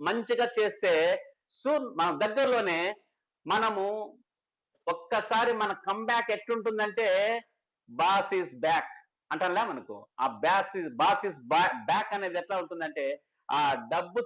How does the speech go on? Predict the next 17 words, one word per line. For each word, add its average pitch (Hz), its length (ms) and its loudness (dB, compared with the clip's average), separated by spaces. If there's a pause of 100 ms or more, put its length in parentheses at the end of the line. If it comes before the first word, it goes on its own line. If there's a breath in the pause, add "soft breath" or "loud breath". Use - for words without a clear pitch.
చుట్టూ 214 300 -2 (640)
ఈ 190 120 2 (220)
యొక్క 175 200 -2 (640)
మన 190 200 0 (100)
చుట్టూ 214 400 0 (120)
ఏం 208 120 0
తిరుగుతుందంటే 190 720 -2
డబ్బు 160 300 -2
చుట్టూ 175 560 -2
తిరుగుతోంది. 175 800 -2 (180)
ఆ 135 300 4
డబ్బు 175 240 4 (140)
తిరిగేదాన్ని 208 480 2
లేకుండా 180 340 2
నీ 156 180 -2
ముందు 160 320 -4
ఉంచే, 190 320 0